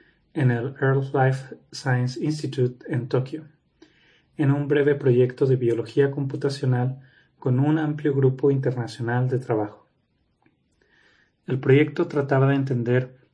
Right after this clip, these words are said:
por qué en nuestra biología utilizamos veinte aminoácidos, los canónicos, cuando existen muchísimos otros. Para ello, nos fijamos en que también los veinte aminoácidos canónicos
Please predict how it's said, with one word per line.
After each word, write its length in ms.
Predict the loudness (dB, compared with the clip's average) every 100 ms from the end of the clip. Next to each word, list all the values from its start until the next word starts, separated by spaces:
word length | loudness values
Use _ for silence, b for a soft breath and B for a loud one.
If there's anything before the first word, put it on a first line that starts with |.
| _
por 220 | -6 -2
qué 120 | 2
en 160 | 4 4
nuestra 380 | 0 -2 0 0
biología 640 | 0 -4 -4 -4 0 0 -2
utilizamos 800 | -4 -2 -2 0 0 0 -2 0
veinte 340 | 0 0 0
aminoácidos, 880 | 2 2 2 0 -2 -12 -18 -20 _ _ _ _ _ -4
los 200 | -4 -2
canónicos, 800 | 0 4 4 4 -2 -18 -20 _ _ b b b b b
cuando 280 | 0 2 2
existen 440 | -2 -6 -4 -2
muchísimos 640 | -2 -2 -2 -2 0 -2 -2
otros. 480 | -6 -10 -20 -20 _ _ _ _ b b b b b _
Para 260 | 0 2 4
ello, 280 | 2 -2 -6 -6
nos 280 | -2 -2
fijamos 440 | -4 -2 -2 -2 -6
en 180 | -6 2
que 140 | 2
también 420 | 2 -2 -2 -2
los 300 | -4 -6 -4
veinte 300 | -2 0 0
aminoácidos 720 | 0 2 0 -2 -4 -4 -4 -6
canónicos 800 | -6 -4 -4 -4 -6 -8 -10